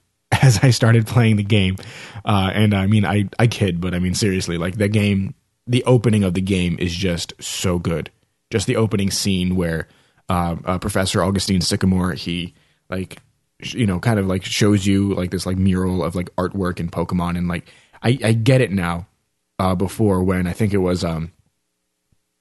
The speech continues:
um, uh, Junichi Masuda was like, you know, the,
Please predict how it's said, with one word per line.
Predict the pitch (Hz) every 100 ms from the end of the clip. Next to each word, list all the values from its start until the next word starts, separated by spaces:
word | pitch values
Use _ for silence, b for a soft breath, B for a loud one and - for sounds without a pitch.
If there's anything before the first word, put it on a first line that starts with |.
| _ _ _ _ _ -
um, | 87 82 82 87 _ _ _
uh, | 95
Junichi | 92 104 104 101
Masuda | 92 - 98 87 - _ _ _ _ _
was | 92 95 92
like, | 92
you | 98
know, | 90
the, | 90 92 90